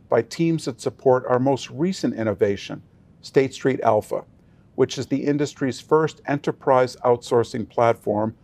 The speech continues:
for all of the investment servicing and data fusion operations that investors need.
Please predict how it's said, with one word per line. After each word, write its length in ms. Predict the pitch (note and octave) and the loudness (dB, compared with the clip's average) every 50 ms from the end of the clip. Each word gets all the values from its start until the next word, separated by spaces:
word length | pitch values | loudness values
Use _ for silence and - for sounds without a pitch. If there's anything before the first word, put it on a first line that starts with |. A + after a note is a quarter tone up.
| _ _ _ _ _ | _ _ _ _ _
for 120 | - B2+ - | 0 0 0
all 300 | - - B2+ C#3 D3 D#3+ | 4 4 4 6 4 4
of 100 | D3 C3 | 0 0
the 120 | D3+ C#3 | -2 -2
investment 520 | B2 A#2 G#2+ B2+ C3 C3 - - C3+ A#2 - | 0 0 2 2 2 0 0 -6 -8 -8 -8
servicing 720 | - - C3 B2 A#2+ A#2 A#2 - - - A#2+ A2+ A#2 - | -2 2 2 2 2 0 -4 -6 -2 -4 -2 -2 -4 -6
and 180 | - A#2 A2 G#2 | -6 -6 -6 -2
data 260 | - B2 A#2+ B2 A#2 | 0 0 2 2 2
fusion 540 | G#2+ - - C#3 C3+ C3+ C3+ A#2 A2+ A#2 A2+ | 0 -2 -6 -4 -4 -2 -4 -4 -6 -6 -6
operations 800 | - G#2 G#2+ F#2+ - A2+ G#2+ G#2 G#2 - - A#2+ A2+ A2 G#2 - | -2 -2 -2 -2 0 0 0 0 0 -2 -6 -8 -8 -8 -8 -2
that 160 | - A#2 - | -2 -2 -2
investors 580 | - A#2 G2+ - A#2 G#2+ G2+ - - A#2+ G2+ A2+ | 0 -6 -2 0 0 0 0 -2 -10 -10 -8 -6
need. 300 | A#2+ A#2 A2 G#2 G2 | -6 -4 -4 -6 -8